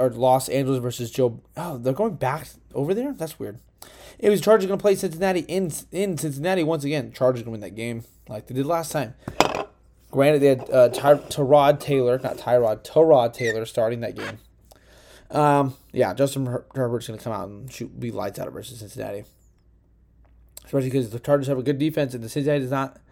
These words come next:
have the best O-line. Kansas City versus Denver. Kansas City coming off the bye at home. Kansas City, come on. Any question? Come on, you can't, Patrick Mahomes is the best player in football.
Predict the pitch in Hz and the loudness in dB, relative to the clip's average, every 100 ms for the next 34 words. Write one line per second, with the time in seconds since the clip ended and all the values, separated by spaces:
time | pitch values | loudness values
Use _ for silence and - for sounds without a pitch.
0 | _ _ _ 127 135 131 143 123 135 120 | _ _ _ 0 2 2 -2 0 -2 -2
1 | 95 _ _ _ _ _ - 170 165 156 | -8 _ _ _ _ _ -4 0 0 2
2 | 175 170 151 139 117 208 151 147 143 127 | 4 4 2 -2 -10 -4 -4 -2 -2 -2
3 | 131 131 127 117 113 117 127 139 139 - | -6 -4 -6 -8 -6 -2 0 0 -4 -14
4 | - 120 123 135 147 147 131 110 - 98 | -8 -8 -2 2 2 0 -8 -8 -10 -12
5 | - 139 107 113 - _ _ _ _ _ | -6 -6 -6 -10 -18 _ _ _ _ _
6 | _ _ _ _ _ _ _ _ _ 170 | _ _ _ _ _ _ _ _ _ -6
7 | 165 180 180 196 180 139 123 - _ _ | -4 -4 -4 -10 -14 -18 -20 -20 _ _
8 | 175 156 117 - 180 175 _ - 196 185 | -4 -4 -4 -6 -6 -6 _ 0 0 0
9 | 185 170 185 196 180 156 101 - | -4 0 0 2 0 -2 -6 -8